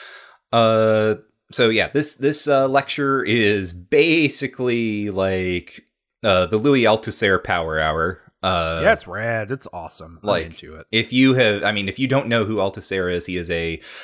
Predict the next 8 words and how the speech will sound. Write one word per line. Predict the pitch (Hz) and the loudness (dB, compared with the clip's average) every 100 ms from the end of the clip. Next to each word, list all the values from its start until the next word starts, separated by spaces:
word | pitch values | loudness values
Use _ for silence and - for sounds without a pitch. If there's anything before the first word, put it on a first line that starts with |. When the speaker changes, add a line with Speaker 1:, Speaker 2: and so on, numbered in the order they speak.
| - - - | -18 -20 -4
Speaker 1:
uh, | 95 90 | -2 -2
hugely | 87 - 185 139 139 | -4 -6 -6 -4 -4
important | 120 117 120 113 117 | -2 2 0 0 -6
and | 98 95 95 95 92 | -4 -2 -2 -4 -4
influential, | 98 104 104 95 95 - 92 90 87 - | -4 -4 -2 -2 -4 -4 -2 -2 -4 -4
uh, | 87 80 80 80 | -6 -6 -8 -8
French | - 101 92 | -4 -4 -2
Marxist | 95 139 - 139 - - | 0 0 0 -4 -4 -8